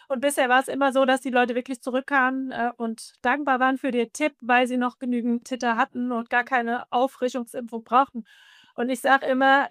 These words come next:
„Ja, im Impfpass steht alle zehn Jahre, aber woher weiß der Wirkstoff, dass er nach zehn Jahren nicht mehr wirken soll?“ Also das ist halt einfach eine Zahl, die irgendwann mal festgelegt wurde. Und ich sag aber, wenn man's ja kontrollieren kann, dann doch bitte erst mal vorher kontrollieren, bevor man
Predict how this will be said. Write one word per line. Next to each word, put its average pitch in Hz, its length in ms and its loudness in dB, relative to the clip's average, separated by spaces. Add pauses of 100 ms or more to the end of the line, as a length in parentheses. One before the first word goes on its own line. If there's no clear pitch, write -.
„Ja, 254 180 2
im 269 220 -4
Impfpass 247 360 -2
steht 262 240 -4
alle 240 260 0
zehn 233 280 -2
Jahre, 233 320 4
aber 220 340 2
woher 254 340 0
weiß 226 300 -2
der 226 280 -4
Wirkstoff, 254 420 -6
dass 220 160 -6
er 233 100 -2
nach 220 160 -4
zehn 233 300 0
Jahren 226 240 0
nicht 226 160 -6
mehr 202 160 -6
wirken 233 240 -6
soll?“ 196 300 -6
Also 226 180 -2
das 220 160 2
ist - 160 -4
halt 233 160 4
einfach 247 220 4
eine 240 180 0
Zahl, 285 340 4
die 247 140 -2
irgendwann 254 280 0
mal 240 120 0
festgelegt 285 640 0
wurde. 302 420 4
Und 254 260 0 (400)
ich - 160 -4
sag 269 200 2
aber, 262 200 2
wenn 277 120 4
man's 269 180 0
ja 226 80 -2
kontrollieren 254 720 0
kann, 233 260 -2
dann 240 140 2
doch 233 140 0
bitte 254 200 -4
erst - 240 -4
mal 233 100 -2
vorher 262 300 2
kontrollieren, 247 640 0
bevor 240 300 2
man 254 420 2